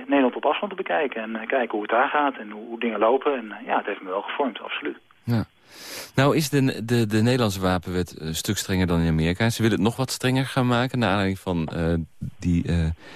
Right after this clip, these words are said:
Speaker 2: gebeurtenis in Alphen aan de Rijn op, eh, negen april. Ehm, is dat een goede zaak?
Speaker 1: Ja, hij heeft twee kanten. Aan de ene kant is het goed dat die wet strenger wordt, sowieso. Maar ja, dit is ook weer, er is een probleem.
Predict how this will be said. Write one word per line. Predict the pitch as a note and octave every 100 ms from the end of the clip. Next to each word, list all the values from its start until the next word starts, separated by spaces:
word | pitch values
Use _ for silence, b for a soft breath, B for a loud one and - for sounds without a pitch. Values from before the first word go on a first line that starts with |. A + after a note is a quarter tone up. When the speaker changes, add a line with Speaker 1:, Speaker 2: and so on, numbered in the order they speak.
| B B B B
Speaker 2:
gebeurtenis | F#2+ F#2+ G#2 G2 F#2+ F2+
in | F2+
Alphen | E2 F2+
aan | E2
de |
Rijn | D#2 F#2+
op, | A#2 -
eh, | G#2+ G#2
negen | F#2+ G2+ A#2 -
april. | G2 A#2+ B2+ C#3+ B B B B B
Ehm, | G#2+ A2+ A2+ A#2 - _ - - - - - -
is | A2+
dat | C3
een | B2+
goede | C3+
zaak? | A#2+ C3+ F3 - - - - B B B B B B B
Speaker 1:
Ja, | B2 B2+
hij | B2
heeft | A#2 -
twee | D3
kanten. | C#3+ A#2+ A2 A2
Aan | -
de | - D#3
ene | D#3
kant | C#3 B2+
is | - -
het | -
goed | - E3+
dat | C3
die | B2+
wet | A#2+ A#2
strenger | - B2 D#3
wordt, | G3+ -
sowieso. | B2+ A#2 A2 A#2+ F#3 - B B B B B
Maar | A#2+ B2+ C3+ C#3+ - - -
ja, | C#3+ C#3+ C3+
dit | C3
is | C#3
ook | E3+
weer, | D3+ C#3+ -
er | D3+
is | D3+
een | D3
probleem. | C#3 C3+ F#3 A#3